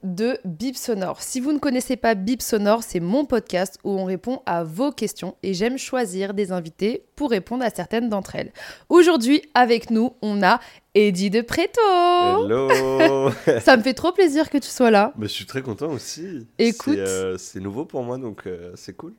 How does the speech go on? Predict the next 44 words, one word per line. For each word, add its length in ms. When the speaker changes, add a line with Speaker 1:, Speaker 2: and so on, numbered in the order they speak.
Speaker 1:
Eh 100
bah, 260
il 60
y 60
a 40
un 60
début 300
à 80
tout 360
et 160
tu 140
vas 80
voir 180
que 80
tu 140
vas 120
kiffer 420
être 240
assis 180
sur 220
ce 400
petit 240
canapé. 520
Speaker 2:
Trop 180
bien. 120
Speaker 1:
<laughs> 80
Pour 340
ce 140
faire, 340
on 140
a 80
décidé 400
de 100
choisir 460
une 120
question 520
autour 420
de 140
l'amour. 720
Aujourd'hui, 300
on 20
va 80
parler 180
d'amour. 440